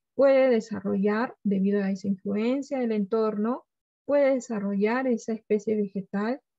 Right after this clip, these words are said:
unas hojas más cerosas, ¿no? Más brillosas.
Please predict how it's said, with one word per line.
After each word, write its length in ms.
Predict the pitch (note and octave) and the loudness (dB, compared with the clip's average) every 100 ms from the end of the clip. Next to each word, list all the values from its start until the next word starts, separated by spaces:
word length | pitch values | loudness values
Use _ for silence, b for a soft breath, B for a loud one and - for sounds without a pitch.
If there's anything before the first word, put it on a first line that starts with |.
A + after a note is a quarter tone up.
| _ _ _ | _ _ _
unas 840 | D4 D4+ D#4 D4+ D#4 D#4 D4+ C#4+ - | -4 -4 -4 -6 -6 -6 -6 -6 -2
hojas 680 | G#3 A3+ A3+ A#3+ C#4+ - _ _ _ _ _ _ _ - | 0 0 -2 -6 -6 -10 _ _ _ _ _ _ _ 2
más 380 | A3+ D4 D4 - | 2 2 -2 2
cerosas, 640 | G#3 A#3 C#4 - F3+ F#3+ | 6 6 2 -2 -8 -2
¿no? 220 | G#3+ D4+ | -2 0
Más 260 | A3 B3 B3 | 0 0 0
brillosas. 880 | G3+ F3 G#3+ C4 - G3 G3 _ | 0 2 2 0 -4 -12 -12 _